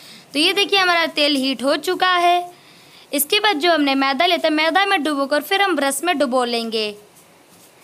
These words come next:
इसको अच्छी तरीके से मिला लेंगे। तो सारे को हम ऐसे ही रेडी कर लेंगे। फिर हम जाकर कढ़ाई में डाल देंगे और इसको तीन से चार मिनट तक अच्छी तरीके से फ्राई होने देंगे।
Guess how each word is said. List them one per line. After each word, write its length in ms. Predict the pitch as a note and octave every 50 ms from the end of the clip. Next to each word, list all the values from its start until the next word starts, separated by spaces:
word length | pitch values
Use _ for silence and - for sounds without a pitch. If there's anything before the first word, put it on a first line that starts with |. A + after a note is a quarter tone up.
| - - - - - - _ -
इसको 240 | - C4 - - E4
अच्छी 360 | - - D#4 D#4 D#4 - F#4+ F#4+
तरीके 360 | G4 F#4 D#4+ D#4+ C4+ D4 C#4
से 140 | C#4+ F4+ F#4
मिला 320 | F4+ E4 D#4 D4 C4+ B3+ A#3+
लेंगे। 460 | A#3+ A#3+ A#3 A#3 A3 A3+ A3+ G#3+ G#3 G#3 - - - - _ _ _ - - - - -
तो 160 | - - C#4
सारे 380 | C4 - D4+ C4+ C4+ C4+ D#4 F#4
को 120 | F4+ -
हम 160 | G#4 G#4 G4 F#4
ऐसे 260 | D#4 C#4+ C4+ - D4
ही 60 | C#4
रेडी 280 | B3+ C4 C4 B3+ F4 F4+
कर 160 | F4+ F#4+ F4
लेंगे। 280 | F4+ F4 E4+ E4+ F4
फिर 180 | F4 - G4+ G4+
हम 140 | G#4 G4+ F4
जाकर 260 | D#4 D#4 D4 D4+ D4+
कढ़ाई 400 | D4+ D4+ C#4+ C4+ B3+ A#3+ B3 C4
में 180 | C4+ D4 F4+ D#4+
डाल 260 | D4 C#4 B3+ A#3 A#3
देंगे 440 | A3 A#3 A3+ A3 G#3+ G#3+ G#3+ G#3 G#3 G#3 - - - - - - -
और 160 | A#3+ B3 B3+ C4+
इसको 340 | C4 B3+ - - D4 C#4+ D4 D4 - _ _ - - - _ -
तीन 220 | F4 F#4 G4+ G#4
से 180 | - - F4+ F4
चार 360 | - - - D#4 D#4+ F4 F#4+
मिनट 320 | F#4+ F#4+ E4+ D#4+ D#4 C4+ -
तक 160 | D#4+ E4 - F4
अच्छी 280 | E4+ E4+ - - G4+
तरीके 360 | G4+ F#4+ D#4 D4+ D4 D4 D4
से 160 | - E4+ F#4 F4+
फ्राई 300 | F4+ - C#4+ C4+ C#4+ D4+
होने 280 | D4 C#4 C4 C4 B3 A3+
देंगे। 440 | G#3 A#3+ A#3 A3 G#3 G#3 G3+ G3+